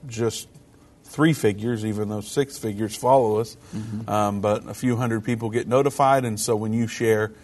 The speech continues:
Speaker 1: it helps us get the message out. And, of course,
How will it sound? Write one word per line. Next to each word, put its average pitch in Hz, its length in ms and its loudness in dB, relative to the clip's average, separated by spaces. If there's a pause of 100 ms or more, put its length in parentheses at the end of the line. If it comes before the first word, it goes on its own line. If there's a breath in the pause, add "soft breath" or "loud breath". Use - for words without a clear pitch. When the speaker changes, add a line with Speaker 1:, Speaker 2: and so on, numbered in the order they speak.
(260 loud breath)
Speaker 1:
it 104 120 -2
helps 104 240 0
us 101 120 -6
get 104 180 -6
the 107 60 -4
message 101 440 -6
out. 101 180 0
And, 113 100 -8
of - 120 -14
course, 107 380 -2